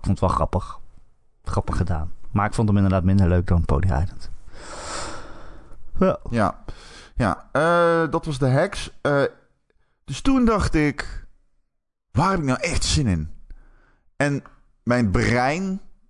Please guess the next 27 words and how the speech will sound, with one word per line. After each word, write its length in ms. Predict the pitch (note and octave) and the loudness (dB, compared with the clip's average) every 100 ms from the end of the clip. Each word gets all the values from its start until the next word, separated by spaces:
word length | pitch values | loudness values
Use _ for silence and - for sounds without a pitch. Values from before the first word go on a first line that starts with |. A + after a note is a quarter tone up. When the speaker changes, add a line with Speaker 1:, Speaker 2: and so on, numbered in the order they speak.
| _ _ | _ _
Speaker 2:
dacht 380 | F#2 - C3+ - | -6 0 0 0
meteen 640 | A#2+ B2 B2 B2 B2 - _ _ _ _ _ _ _ _ - - - | -2 0 0 -2 -6 -14 _ _ _ _ _ _ _ _ -20 -18 -10
aan 140 | - A#2 | -4 2
WarioWare. 760 | B2+ D3+ A2 F#2 F2+ D#2+ D#2+ - - - | 2 4 4 4 2 2 -2 -6 -8 2
Speaker 1:
<laughs> 1000 | C3+ A#2+ B2 G#2+ A2+ B2 - A2 A2+ - - - - | 4 6 6 6 6 6 4 4 0 -2 -8 -20 -14
Speaker 2:
En 120 | - A#2+ | -4 -2
ik 140 | A2+ | 0
ben 160 | A#2+ A2+ | 0 0
een 120 | G#2+ | 2
groot 280 | - A#2 - | 2 0 2
fan 200 | B2 G#2+ | 0 0
van 180 | A2 | 2
de 100 | G#2+ | 2
eerste 320 | G2+ A2+ - A2+ | 4 2 2 2
WarioWare 680 | A2 G#2+ G#2+ G#2 G#2+ G#2+ | 2 4 2 2 2 2
op 100 | G2+ | 0
de 80 | F#2+ | 0
Game 160 | G2+ G2+ | 0 2
Boy 140 | G2+ F#2+ | 2 2
Advance. 540 | - G#2+ G#2+ - - - - | 2 0 0 -6 -16 -20 -12
Ik 100 | - | -6
heb 80 | F#2 | 0
die 100 | G2+ | 2
andere 240 | G2 F#2+ | 2 2
allemaal 460 | F#2+ F#2+ F#2+ F#2+ G2 | 2 4 2 2 2
niet 180 | G2 | 0
gespeeld. 560 | - - - A#2 A2+ | 0 0 0 2 0